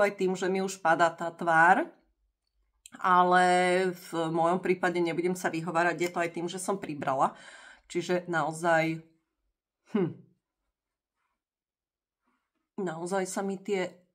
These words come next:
líca tak naplnili a tuto mi to zároveň ovislo. Ale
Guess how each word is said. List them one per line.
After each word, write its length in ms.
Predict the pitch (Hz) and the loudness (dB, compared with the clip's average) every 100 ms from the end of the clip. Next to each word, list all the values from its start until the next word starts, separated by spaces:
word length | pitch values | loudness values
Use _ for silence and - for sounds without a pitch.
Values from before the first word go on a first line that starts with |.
| - | -2
líca 560 | 185 180 202 - 196 | -2 -2 -8 -4 -4
tak 320 | 185 175 - 180 | -2 -6 -4 -2
naplnili 960 | 170 175 185 190 190 185 185 190 202 | 0 0 0 -2 -2 -2 -4 -4 -4
a 400 | - 160 160 165 - | 0 2 2 0 -2
tuto 240 | - 160 | -12 -12
mi 160 | 160 160 | -10 -8
to 160 | 160 156 | -10 -6
zároveň 480 | 156 160 160 156 | -4 -4 -6 -8
ovislo. 480 | 156 160 175 - 151 | -8 -10 -10 -12 -12
Ale 160 | 143 | -12